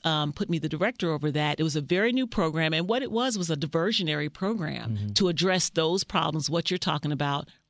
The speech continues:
Speaker 1: right now.
Speaker 2: Yeah,
Speaker 1: So,
Speaker 2: yeah.
Speaker 1: and I know it's still happening, but, uh, yeah, talk to Judge Bloom. She has a
Speaker 2: I
Speaker 1: lot
Speaker 2: think
Speaker 1: of,
Speaker 2: she's
Speaker 1: uh,
Speaker 2: been on the show
Speaker 1: initiatives.
Speaker 2: before. Yeah, she's been
Speaker 1: Yeah,
Speaker 2: on the
Speaker 1: she
Speaker 2: show
Speaker 1: has a
Speaker 2: before.
Speaker 1: lot of,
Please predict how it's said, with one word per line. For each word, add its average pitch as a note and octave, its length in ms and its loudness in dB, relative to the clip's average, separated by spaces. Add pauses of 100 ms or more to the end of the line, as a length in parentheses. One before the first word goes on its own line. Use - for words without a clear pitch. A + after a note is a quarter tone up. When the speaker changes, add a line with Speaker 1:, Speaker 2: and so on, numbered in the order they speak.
Speaker 1:
right D3+ 240 0
now. C#3 320 0
Speaker 2:
Yeah, C3+ 220 6 (100)
Speaker 1:
So, E3 440 4 (240)
Speaker 2:
yeah. G3+ 100 6
Speaker 1:
and G3+ 100 4
I F3 100 6
know G3+ 180 4
it's G#3 120 0
still G3 500 0
happening, A3 580 2 (300)
but, E3+ 320 4
uh, E3+ 260 6 (140)
yeah, D#4 220 2
talk F#4 240 0
to D#4+ 80 0
Judge C4 240 2
Bloom. A3+ 280 2
She C#4+ 240 4
has A3+ 220 0
a F3+ 60 -2
Speaker 2:
I - 20 -2
Speaker 1:
lot F3+ 280 6
Speaker 2:
think F3 80 4
Speaker 1:
of, F3 40 0
Speaker 2:
she's C#4 120 6
Speaker 1:
uh, F3 80 4
Speaker 2:
been C#4 100 6
on A#3+ 120 8
the A3 80 8
show A3+ 180 8
Speaker 1:
initiatives. G#3 100 8 (120)
Speaker 2:
before. G3 200 4
Yeah, G#3 200 6
she's E3 80 2
been F3 100 2 (120)
Speaker 1:
Yeah, G3+ 80 6
Speaker 2:
on F#3 80 4
the F3+ 60 4
Speaker 1:
she E3+ 60 4
Speaker 2:
show G3+ 80 4
Speaker 1:
has G3+ 100 6
a - 20 2
Speaker 2:
before. E3+ 120 2
Speaker 1:
lot E3+ 220 0
of, E3 160 -4